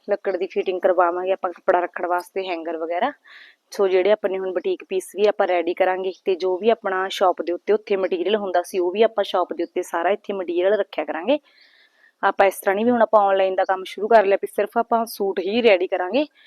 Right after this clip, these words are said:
ਆਪਾਂ ਸ਼ਾਪ ਦੇ ਉੱਤੇ ਹਰ ਇੱਕ ਤਰ੍ਹਾਂ ਦੀ ਚੀਜ਼ ਹੈ ਜਿਹੜੀ ਰੱਖਿਆ ਕਰਾਂਗੇ। ਜੋ ਵੀ ਆਪਾਂ ਪਿੰਡ ਦੇ ਵਿੱਚ ਰੱਖਦੇ ਸੀਗੇ, ਪਿੰਡ ਦੇ ਵਿੱਚ ਆਪਣੀ ਸੇਲਿੰਗ ਸੀ ਸਭ ਚੀਜ਼ ਦੀ, ਉਹ ਵੀ ਆਪਾਂ ਇੱਥੇ ਸ਼ਾਪ ਦੇ ਉੱਤੇ ਰੱਖਿਆ ਕਰਾਂਗੇ।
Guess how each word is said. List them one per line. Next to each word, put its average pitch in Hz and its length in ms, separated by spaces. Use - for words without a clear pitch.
ਆਪਾਂ 214 240
ਸ਼ਾਪ 202 320
ਦੇ 196 120
ਉੱਤੇ 202 240
ਹਰ 175 160
ਇੱਕ 208 160
ਤਰ੍ਹਾਂ 214 240
ਦੀ 202 80
ਚੀਜ਼ 196 260
ਹੈ 185 60
ਜਿਹੜੀ 180 180
ਰੱਖਿਆ 196 280
ਕਰਾਂਗੇ। 160 340
ਜੋ 185 200
ਵੀ 196 100
ਆਪਾਂ 226 220
ਪਿੰਡ 196 180
ਦੇ 196 120
ਵਿੱਚ 185 160
ਰੱਖਦੇ 180 340
ਸੀਗੇ, 190 240
ਪਿੰਡ 190 220
ਦੇ 180 140
ਵਿੱਚ 185 180
ਆਪਣੀ 185 220
ਸੇਲਿੰਗ 180 440
ਸੀ 202 120
ਸਭ 185 220
ਚੀਜ਼ 226 240
ਦੀ, 302 140
ਉਹ 233 160
ਵੀ 247 100
ਆਪਾਂ 247 200
ਇੱਥੇ 254 200
ਸ਼ਾਪ 196 260
ਦੇ 175 100
ਉੱਤੇ 247 180
ਰੱਖਿਆ 202 280
ਕਰਾਂਗੇ। 147 240